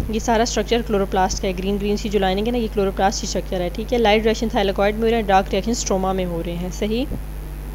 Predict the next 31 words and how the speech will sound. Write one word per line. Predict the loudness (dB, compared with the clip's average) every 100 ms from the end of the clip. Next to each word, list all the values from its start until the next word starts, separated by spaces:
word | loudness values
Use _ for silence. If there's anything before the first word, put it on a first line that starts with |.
| -8 -8 -8 -8 -10 -10 -10 -10 -10 -8 -8 -8 -8 -8 -10 -10 -12 -14 -16 -16 -16 -16 -16 -16 -18 _ _ _ _ -4
ओके | -4 -2
जी, | -2 -2 -4 2
तो | 6
light | 8 8 8
reactions | 8 8 6
की | 4
बात | 4 4
की | 0 0
गई | 2 2
है, | 2
तो | 0
इसकी | -2 0
थोड़ी | 0 0
सी | 0
summary | 0 0 0
नीचे | 0 0
आपको | 0 -2 -4
दी | -4 0
है, | 0
देखते | 0 -2 -4
हैं। | -4 -6 -16 -18 -14 -14 0
सबसे | 0 2 0
पहले, | 2 2 2
when | 2 2
chlorophyll | 2 2 4 2
molecules | 4 2 2 -4 -2
absorb | -2 0 4 4
light, | 4 2 2 2
their | 2 2
energy | 4 0 2
level | 2 2